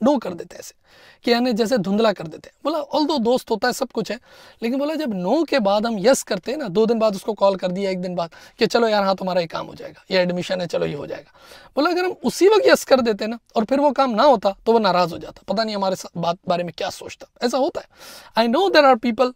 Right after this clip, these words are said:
जिनके अमूमन आदत होती है कि वो यूं ही कह देते हैं कि "हाँ, यस, हो जाएगा काम, यार, हो जाएगा।"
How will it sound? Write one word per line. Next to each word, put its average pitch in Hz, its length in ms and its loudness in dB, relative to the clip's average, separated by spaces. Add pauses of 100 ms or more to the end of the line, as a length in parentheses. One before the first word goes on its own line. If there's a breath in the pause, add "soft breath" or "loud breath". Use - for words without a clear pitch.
(160)
जिनके 247 360 0
अमूमन 262 600 0
आदत 233 280 2
होती 220 160 -2
है 240 40 -2
कि 240 60 -2
वो 233 100 0
यूं 226 160 0
ही 233 60 0
कह 202 120 2
देते 175 220 -4
हैं 196 60 -10
कि 220 60 -6
"हाँ, 202 140 -6
यस, 165 300 -8
हो 180 80 -4
जाएगा 175 280 -10
काम, 180 260 -16
यार, 170 120 -10
हो 165 80 -16
जाएगा।" - 260 -20